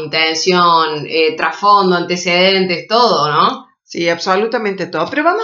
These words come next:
Speaker 2: a lo primero. A ver.
Speaker 1: Sí, sí.
Speaker 2: ¿Qué significa? A ver, bu-, estuvimos buscando y ¿qué definición encontramos que se asemeje más o menos a lo que nosotros queremos transmitir, que es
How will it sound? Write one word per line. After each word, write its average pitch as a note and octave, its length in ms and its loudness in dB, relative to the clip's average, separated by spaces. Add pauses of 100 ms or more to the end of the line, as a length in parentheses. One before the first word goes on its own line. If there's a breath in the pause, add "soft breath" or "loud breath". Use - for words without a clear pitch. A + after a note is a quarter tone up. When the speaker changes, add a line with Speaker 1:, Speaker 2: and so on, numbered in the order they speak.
Speaker 2:
a A#3 80 2
lo - 80 0
primero. E3+ 580 0
A F#3 140 0
ver. C#3 240 -4
Speaker 1:
Sí, F3 280 -4
sí. D#3 360 -10 (880 soft breath)
Speaker 2:
¿Qué F4 340 -2
significa? G3+ 800 -2
A F#3 60 0
ver, E3+ 160 0 (300)
bu-, G#3 160 -4
estuvimos D#4 540 0
buscando A#3 640 0 (220)
y A#3+ 120 -14
¿qué F4 120 -4
definición B3 680 0
encontramos A#3 840 -2
que F#3 80 -6
se F#3 140 -4
asemeje A#3+ 760 -4
más C4+ 260 -4
o B3+ 60 -6
menos C#4 320 -2
a G3+ 60 -2
lo D#3 160 -2
que E3+ 120 -8
nosotros E3+ 560 -4
queremos F#3 420 -2
transmitir, F3+ 640 -2
que A#3 220 2
es - 260 -10